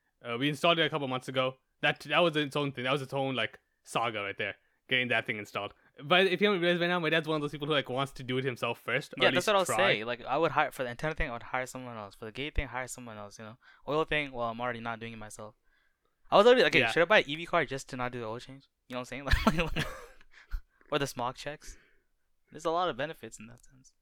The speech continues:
Speaker 1: Yeah. Yeah, my dad's definitely a, a give it at least a shot, kind of person, which I,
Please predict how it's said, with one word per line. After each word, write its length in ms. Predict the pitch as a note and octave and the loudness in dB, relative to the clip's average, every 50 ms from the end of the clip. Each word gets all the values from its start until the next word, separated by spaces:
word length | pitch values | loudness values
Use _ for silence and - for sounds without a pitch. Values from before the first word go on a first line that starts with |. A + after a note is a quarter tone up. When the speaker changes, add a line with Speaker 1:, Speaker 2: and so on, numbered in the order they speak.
| _ _ _ _ _ _ _ _ _ _ _ _ _ | _ _ _ _ _ _ _ _ _ _ _ _ _
Speaker 1:
Yeah. 300 | B2+ A#2+ B2 B2 A#2 A2+ - _ _ _ _ _ _ _ | -4 -2 0 0 -2 -4 -8 _ _ _ _ _ _ _
Yeah, 100 | - C3+ C#3+ | -4 -2 0
my 80 | D3 | 2
dad's 200 | D3 D3+ E3 D#3+ | 2 2 2 2
definitely 280 | D3 D3+ - - D#3 D3 | 0 -2 -2 -2 0 2
a, 360 | C#3 C3 B2+ A#2+ A2+ A2+ A#2 - - - | 2 2 2 0 -2 -4 -6 -8 -10 -12
a 80 | C#3 | -12
give 180 | A#2 G#2+ C#3 C#3 | -8 -4 -2 0
it 60 | C#3+ | 0
at 60 | C3+ | 0
least 180 | C3 C3 - - | 0 -2 -4 -8
a 40 | A2+ | -6
shot, 280 | - B2 A2 B2 - _ _ _ _ _ _ _ | -4 -4 -4 -4 -6 _ _ _ _ _ _ _
kind 140 | - C#3+ C#3+ | -8 -6 -6
of 60 | C#3 | -4
person, 320 | D3+ D3 C#3 E3+ E3 E3+ - | -4 -6 -6 -8 -10 -8 -4
which 160 | - E3+ E3+ A3 | -4 -2 0 0
I, 180 | G3 G#3+ G#3+ | 0 0 0